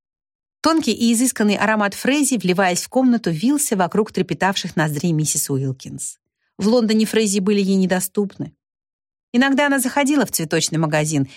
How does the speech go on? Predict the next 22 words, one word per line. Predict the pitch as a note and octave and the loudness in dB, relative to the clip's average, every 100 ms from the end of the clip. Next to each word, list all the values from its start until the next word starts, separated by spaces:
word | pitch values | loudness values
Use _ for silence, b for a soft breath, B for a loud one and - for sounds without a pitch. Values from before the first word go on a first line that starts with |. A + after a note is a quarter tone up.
| B | B
и | F3 | -2
осведомлялась | F#3 F#3+ F3+ G#3+ C4 A3 - | -2 0 0 2 2 0 -2
о | |
цене | F3 A3+ B3+ | -2 0 0
просто | C4 G3 - | 2 -2 0
ради | G3+ G3 | -2 -2
того, | G3 G#3+ G#3+ | -2 0 0
чтобы | - G#3 | -2 -4
понюхать | G3+ A#3+ B3 - G#3+ | 0 0 0 0 -2
букет. | C4 B3+ E3+ B2+ _ _ _ - | -2 -4 -6 -6 _ _ _ -2
Она | F#3 F#3+ | 0 2
прекрасно | G3+ A#3+ B3 - | 0 0 -2 -2
понимала, | - D#3 D#3 F3+ E3+ | -4 -2 0 0 0
что | D3 - | -2 -4
это | D3 C#3+ | -6 -4
просто | D#3+ E3+ - | -4 -4 -4
грабеж, | D3+ D#3+ D#3+ C4 F#3 - b _ _ _ | -2 -2 0 0 0 -4 b _ _ _
целый | - C4 A3 | -2 0 0
шиллинг | D#3+ - C4+ C#4 D3+ | 0 0 0 0 0
за | D3+ | -2
три | D#3 E3+ | -4 -4
цветочка. | D3+ - F#3+ F3+ B2 - - | -4 -2 -2 -2 -4 -8 -16